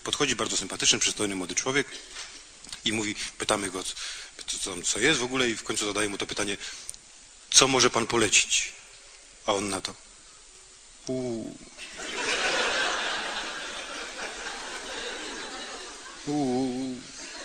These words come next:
Ja mówię: „No proszę pana, ale chyba coś jest jadalne, no.” Ja mówię: „No ale no, co pan może polecić?”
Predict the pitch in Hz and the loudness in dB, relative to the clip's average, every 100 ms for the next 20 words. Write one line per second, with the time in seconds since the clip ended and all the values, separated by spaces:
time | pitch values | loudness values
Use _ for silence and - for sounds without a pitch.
0 | - - - - 139 156 151 147 151 147 | -8 -8 -8 6 10 10 10 10 12 12
1 | 135 127 139 135 - 143 143 151 170 208 | 12 12 8 6 8 8 10 12 12 12
2 | 170 135 123 143 147 - - - - - | 12 12 6 2 -2 -10 -8 -10 -12 -16
3 | - - - - - - - - - - | -18 -18 -18 -18 -6 -4 -2 -4 -4 -6
4 | 143 143 - - - - - - - - | -6 -4 -4 0 2 4 4 6 6 6
5 | - - - - - - - - - - | 6 4 4 2 0 -4 -6 -8 -8 -10
6 | - - - - - - - - - - | -10 -10 -10 -10 -10 -12 -12 -10 -10 -10
7 | - - - 131 139 151 160 165 170 - | -12 -12 -2 6 10 12 12 12 10 6
8 | - - 196 202 196 185 185 175 160 139 | 2 10 12 12 12 10 10 12 10 10
9 | - - - - | 8 6 -2 -6